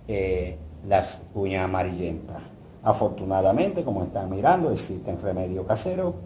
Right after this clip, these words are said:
que son simples, que todos tenemos en el baño, eh, para hacerlo. Así que vamos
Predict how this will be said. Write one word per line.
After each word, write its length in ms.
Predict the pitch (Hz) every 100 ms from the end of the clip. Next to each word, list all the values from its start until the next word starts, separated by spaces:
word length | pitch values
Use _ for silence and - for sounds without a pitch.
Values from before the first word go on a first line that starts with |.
| - - - -
que 80 | 107
son 320 | - 98 90
simples, 680 | - 123 127 156 170 185 190
que 100 | 123
todos 380 | - 98 95 92
tenemos 540 | 90 87 90 90 87 87 95
en 140 | 90
el 100 | 95
baño, 420 | 160 202 214 202 - - - - - - - - - - - - -
eh, 560 | 113 98 95 90 92 - - - -
para 180 | 98 95
hacerlo. 580 | 92 - 87 80 80 - -
Así 360 | 104 - 107 101
que 420 | 107 92 87 80 - - - - - - - -
vamos 560 | - 104 101 98 95